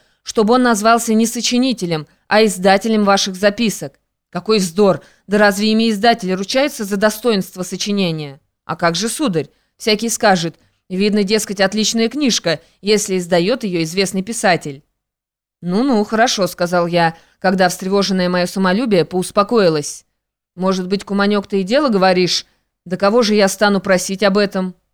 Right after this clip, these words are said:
Мало ли, сударь, в Москве сочинителей? Да вот хоть недалеко идти, господин Загоскин. Не то чтобы он был какой-нибудь знаменитый писатель, нет. Есть батюшка гораздо почище его, да ему как-то посчастливилось. Выдал Юрия Милославского, попал в народность,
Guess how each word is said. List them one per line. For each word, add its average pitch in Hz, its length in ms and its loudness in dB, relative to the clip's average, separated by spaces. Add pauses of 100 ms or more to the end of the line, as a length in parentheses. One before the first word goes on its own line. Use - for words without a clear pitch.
(420)
Мало 190 260 2
ли, 196 100 2
сударь, 196 320 -2
в 185 60 -2
Москве 190 360 0
сочинителей? 190 800 -2 (380)
Да 220 140 2
вот 269 140 2
хоть 262 200 -2
недалеко 247 520 0
идти, 233 260 -6
господин 196 500 0
Загоскин. 175 720 -2 (400)
Не 196 100 0
то 220 140 2
чтобы 208 220 -2
он 202 100 4
был 208 160 2
какой-нибудь 208 520 0
знаменитый 220 520 0
писатель, 185 580 0
нет. 196 300 0 (380)
Есть 247 300 0
батюшка 220 520 2
гораздо 196 400 2
почище 190 640 0
его, 170 300 2 (280)
да 185 120 -2
ему 262 240 2
как-то 233 300 0
посчастливилось. 190 920 -2 (260)
Выдал 208 380 2
Юрия 208 360 2
Милославского, 196 720 0
попал 226 340 2
в 226 80 0
народность, 226 640 2